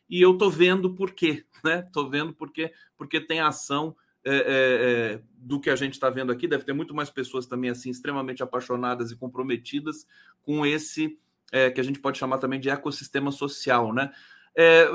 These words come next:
a gente já vai falar do, do, dessa, dessa campanha que vocês estão fazendo, que tá muito adiantado pra receber o Instituto Federal, é, mas ainda depende de alguns detalhes, né?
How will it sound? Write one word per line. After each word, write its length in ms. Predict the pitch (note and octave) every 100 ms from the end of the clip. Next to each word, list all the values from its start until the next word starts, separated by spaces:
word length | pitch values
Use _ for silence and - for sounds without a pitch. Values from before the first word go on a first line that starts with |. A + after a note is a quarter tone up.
| F3
a 40 |
gente 220 | E3+ A#3 B3+
já 80 |
vai 220 | B3+ C4 C4
falar 600 | C4 F3 D3 D#3+ F#3 F#3
do, 380 | B2 D3 F#3 F3+
do, 380 | D3 D3+ D3 C#3+
dessa, 520 | C3+ C#3+ - C#3+ B2+
dessa 400 | A#2+ C3 C3 C3
campanha 560 | - C3+ B2 D3+ D3+ B2+
que 100 | A#2+
vocês 320 | A#2+ A#2+ B2
estão 140 | A#2+
fazendo, 340 | A#2 A#2 C3+ C#3
que 80 |
tá 120 | - C#3
muito 240 | E3 F3
adiantado 840 | C#3+ B2+ A#2 A#2 D#3 E3 A2+ G2+ _ _ _
pra 140 | - E3+
receber 480 | E3 E3 D3 C3+
o 20 | C3
Instituto 500 | - A#2+ A#2 A#2 -
Federal, 640 | B2 C3 C3+ D3 B2 - _ _ _ _
é, 220 | B2 B2+
mas 280 | C3 C#3 C#3+
ainda 280 | D3+ D#3+ D#3+
depende 520 | D#3 D3+ D3 D3+ D3+
de 120 | D3
alguns 320 | D#3 D3 D3+
detalhes, 720 | C#3 D#3 - B2+ A2 G#2 G#2 A#2
né? 240 | C#3+ D#3